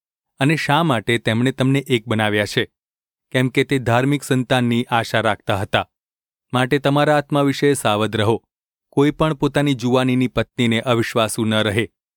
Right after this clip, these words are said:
કેમ કે ઇઝરાયલના ઈશ્વર યહોવા કહે છે કે હું છૂટાછેડાને ધિક્કારું છું.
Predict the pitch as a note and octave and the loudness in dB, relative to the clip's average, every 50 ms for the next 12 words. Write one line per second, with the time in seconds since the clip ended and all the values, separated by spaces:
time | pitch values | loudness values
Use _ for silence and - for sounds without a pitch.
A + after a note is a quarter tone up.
0 | _ _ _ _ _ - C3 B2+ C3 C3 - C#3 C3+ C3+ B2 A#2 C3+ C#3+ D3 D3 | _ _ _ _ _ -2 -2 0 0 2 2 2 2 2 0 0 0 0 2 2
1 | D3 C#3+ C#3 C3 - - - C#3+ C#3+ C3+ A#2+ A#2 G#2 G2 A#2+ A#2 A#2 A2 - - | 0 0 -2 -2 -4 -2 -2 -2 0 0 0 -2 0 0 0 0 0 0 -2 -4
2 | G#2 G2 C3+ D#3+ - - B2 G#2+ F#2 - _ _ _ _ _ _ _ - C3+ B2 | -2 0 0 0 0 0 -2 -4 -4 -6 _ _ _ _ _ _ _ -2 -2 0
3 | C3+ D3+ C#3+ - - C#3+ C3+ D#3 D3+ D3 - - D3+ C#3 C#3 C#3 C#3 C3+ C3 B2 | 0 0 0 0 -2 -2 0 0 0 0 0 -2 -2 0 0 0 0 0 0 -2
4 | A2 - - A#2 G#2+ G#2+ A2+ A2 - - A#2 F#2 - | -2 -2 -2 -2 0 0 0 -2 -2 -2 -4 -4 -6